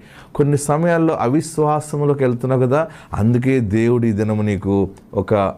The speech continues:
ఉన్నతమైనటువంటి ఆత్మ సంబంధమైన సిగ్నల్ ఇచ్చేస్తా ఉన్నారు. ఇంకా గొప్ప మాట ఏంటంటే, already ఫుల్ఫిల్ అయ్యే డేస్ వచ్చేసినాయి. అందుకనే నీకు కొన్ని, కొన్ని అక్కడక్కడ శుభప్రదమైన మాటలు,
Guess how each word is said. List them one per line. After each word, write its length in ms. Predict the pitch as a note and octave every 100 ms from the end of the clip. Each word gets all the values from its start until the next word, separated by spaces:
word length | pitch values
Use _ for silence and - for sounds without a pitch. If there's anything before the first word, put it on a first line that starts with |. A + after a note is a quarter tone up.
| -
ఉన్నతమైనటువంటి 1040 | C#3+ E3 D3+ C#3+ B2 A2+ A2+ G2+ G#2+ G2 - - -
ఆత్మ 440 | - C#3 D#3+ - D3+
సంబంధమైన 320 | D3+ C#3 B2+
సిగ్నల్ 560 | - D3+ C#3+ E3 D#3+
ఇచ్చేస్తా 520 | D3 - D3 B2+ - C3
ఉన్నారు. 520 | A#2+ G2+ E2+ - - _ - - - - - - - F2+
ఇంకా 180 | F#2+
గొప్ప 360 | F#2+ F#2 - G#2+
మాట 400 | G2+ G2 G#2 G#2+
ఏంటంటే, 680 | A#2 G#2+ F#2+ A2 F#2 G2 G2+ - - - - - G2
already 240 | G#2+ A#2
ఫుల్ఫిల్ 640 | A#2+ - C3+ D3 D3 D3 C#3+
అయ్యే 300 | C3+ C3+ C3
డేస్ 560 | A#2+ G2 B2 C3 C3
వచ్చేసినాయి. 1300 | B2 A#2 - B2 B2 A2 G#2 G2 G#2 G#2+ G2+ F2 - - - - - - - -
అందుకనే 440 | F#2+ A2+ C3 D3
నీకు 180 | C#3 A#2
కొన్ని, 240 | A#2+ A2
కొన్ని 240 | G2+ A2 G2
అక్కడక్కడ 520 | F#2+ A2+ A2+ A#2 A#2
శుభప్రదమైన 880 | A2 A2+ A#2 A2+ A2+ G#2+ G#2+ G#2 G2
మాటలు, 840 | F2+ F#2 G2+ G2+ A2 F#2+ F#2+